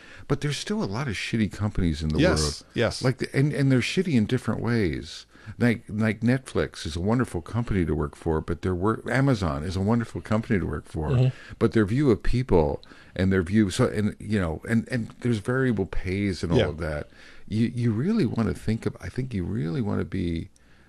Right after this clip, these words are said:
Speaker 1: conscious about who you select and, and interview them and understand what you're in for.
Speaker 2: Yeah.
Speaker 1: Like, like, like, what do they expect for the money? And it may be hours, or it may be the type of work you do, et cetera. G-,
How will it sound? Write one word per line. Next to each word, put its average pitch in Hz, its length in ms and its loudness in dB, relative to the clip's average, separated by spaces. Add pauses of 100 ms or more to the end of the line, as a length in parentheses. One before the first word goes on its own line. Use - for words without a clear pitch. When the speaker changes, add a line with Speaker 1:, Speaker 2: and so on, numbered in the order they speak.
(120)
Speaker 1:
conscious - 560 -4
about 80 300 -2 (100)
who 107 140 2
you 95 200 -2
select 82 720 -2
and, - 300 -8
and 82 260 -8
interview 92 400 -2
them 85 400 -2
and 82 160 -6
understand 90 420 -2
what 85 200 -4
you're 69 100 -2
in 82 220 -4
for. 69 460 -6
Speaker 2:
Yeah. 104 240 0 (180)
Speaker 1:
Like, 95 280 0
like, - 300 -10 (640)
like, 113 140 -4
what 120 180 0
do 190 60 2
they 190 100 0
expect 147 400 -2
for - 100 -8
the 110 80 -2
money? 73 420 -4 (380)
And 123 120 4
it 139 40 6
may 139 120 6
be 135 240 4
hours, 95 560 4
or 95 100 0
it 87 80 -2
may 104 80 0
be 101 140 2
the 90 100 -2
type 107 260 0
of 95 60 2
work 90 300 0
you 87 80 2
do, 76 240 -2
et 67 120 -8
cetera. 82 440 -4 (120)
G-, 107 80 -2